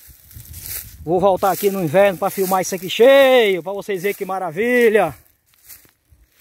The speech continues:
Feliz ano novo novamente. Um abraço, direto dos tanques. Tirando coco pra fazer tapioca.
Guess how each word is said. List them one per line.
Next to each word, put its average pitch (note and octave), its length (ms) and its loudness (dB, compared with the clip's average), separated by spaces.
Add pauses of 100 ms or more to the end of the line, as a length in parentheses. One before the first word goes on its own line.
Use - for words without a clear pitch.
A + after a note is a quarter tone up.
(960)
Feliz A3 280 0
ano A#3+ 160 2
novo A#3 260 2
novamente. A3+ 720 -2 (240)
Um F#3+ 40 -18
abraço, F3 720 -4
direto G#3+ 340 -6
dos F#3+ 180 -12
tanques. - 1300 -4 (480)
Tirando G3 320 -2
coco B3+ 320 4
pra G3+ 120 -16
fazer A3 200 -8
tapioca. G#3+ 1000 2